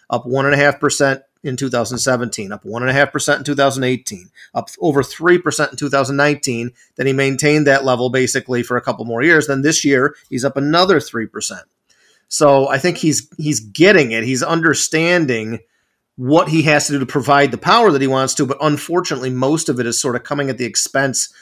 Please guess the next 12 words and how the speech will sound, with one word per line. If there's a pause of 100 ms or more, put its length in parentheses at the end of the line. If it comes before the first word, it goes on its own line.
(140)
of
the
line
drive
rate
and
not
the
ground
ball
rate, (500)
which